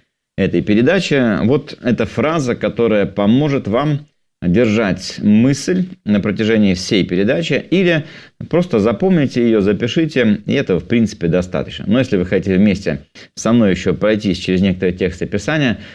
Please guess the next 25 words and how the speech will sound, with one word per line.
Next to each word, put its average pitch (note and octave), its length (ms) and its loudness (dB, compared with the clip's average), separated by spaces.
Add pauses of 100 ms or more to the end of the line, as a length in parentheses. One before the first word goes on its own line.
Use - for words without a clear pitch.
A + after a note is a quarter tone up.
(120)
пожалуйста, G2 540 0
не G#2 200 4
отключайтесь. F#2 720 -4 (160)
Итак, - 380 -4 (840)
прикосновение A2+ 720 2
к G#2+ 80 -2
Иисусу G#2 440 0
с - 140 -10
верой G#2 300 2
сделает E2 400 0
тебя F2 180 2
другим F2 320 0
человеком. F2 540 -2 (420)
Оно D3+ 260 0
исцеляет A2 880 -2
твоё B2 360 2
тело, F#2 500 -2 (320)
оно G2+ 540 0
исцеляет A#2+ 760 0
разбитые G#2+ 640 0
сердца, C3 600 -4 (320)
оно G#2+ 360 2
зажигает G#2+ 840 0 (120)
твой F#2+ 300 2
дух B2+ 420 0